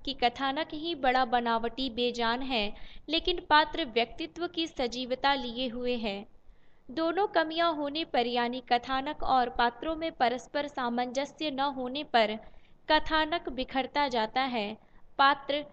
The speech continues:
घिसटते हुए लगते हैं। इसीलिए यहाँ कथानक के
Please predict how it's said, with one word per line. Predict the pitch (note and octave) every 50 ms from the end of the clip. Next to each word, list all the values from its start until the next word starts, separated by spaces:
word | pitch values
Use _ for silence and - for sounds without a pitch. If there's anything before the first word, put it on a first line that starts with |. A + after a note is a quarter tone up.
| - - - _ _ _ _ B3
घिसटते | A3+ - C#4 C4 - D4+ C4+ C4+ - - - D#4 D#4 E4
हुए | D4 C4+ C4+ C#4+ C#4+ C#4
लगते | C4 A3+ A3 - - - C4 C4+
हैं। | C4 B3 A3+ G3 G#3 A3+ A3 - - _ - - - - - _ - - - - - _ - - - - -
इसीलिए | D4+ - - F#4 G4 F#4+ G4+ G4 G4+ G4
यहाँ | F#4+ E4+ E4 D4+ C#4+ D#4 D#4+ D#4 -
कथानक | C#4 C4 C4+ - C#4 C#4 C#4+ D4 - - - -
के | D4 C#4